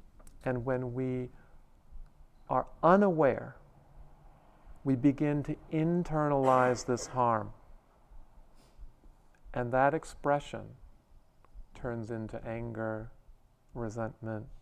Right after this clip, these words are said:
depression. So we explore these experiences of injury or trauma with great care and compassion and kindness. And that's why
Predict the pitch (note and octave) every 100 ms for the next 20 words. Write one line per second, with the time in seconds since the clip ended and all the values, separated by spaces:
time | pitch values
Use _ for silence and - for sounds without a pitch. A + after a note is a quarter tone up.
0 | - A#2 - A#2+ - A#2+ A2 A#2+ A#2+ -
1 | - - - - - - - - - -
2 | - - - - - - - - - -
3 | - - _ - - - - - D3 C#3
4 | D3 C#3+ - - D#3+ F#3 G#3 G3+ G3 C#3+
5 | B2+ A#2+ - - - - - C3 - -
6 | D#3+ F3 F3 D#3+ D3 C#3 A#2+ C3+ C3+ C#3
7 | C#3+ B2 B2+ B2 A2+ G#2+ - C3 B2 A#2
8 | A2 A#2+ - - C#3+ C#3+ D3 - - -
9 | A2 G#2+ G#2+ A#2+ - B2+ A2 A2+ - A2+
10 | - - G#2 G2+ - - - - A2 -
11 | - A2+ G#2+ G#2+ A2 - - - _ -
12 | - - - - - - B2 A#2+ B2 -
13 | B2+ A#2 A2 G#2+